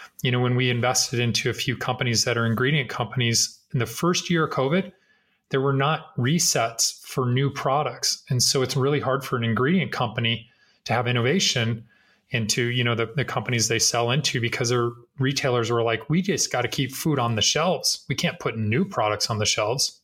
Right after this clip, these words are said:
like, new entrants." So being aware of your supply chain and the constraints is really, really important,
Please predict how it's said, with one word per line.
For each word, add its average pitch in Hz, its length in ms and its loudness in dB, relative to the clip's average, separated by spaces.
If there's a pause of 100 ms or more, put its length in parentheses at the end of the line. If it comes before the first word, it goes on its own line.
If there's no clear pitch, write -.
like, 117 160 -2
new 123 200 2
entrants." 120 520 -2 (440)
So 151 280 0 (360)
being 208 180 4
aware 165 300 4
of 156 80 0
your 147 100 2
supply 131 460 0
chain 131 260 0
and 120 100 2
the 113 60 0
constraints 123 560 0
is 113 140 -2
really, 127 400 2
really 131 260 0
important, 120 540 2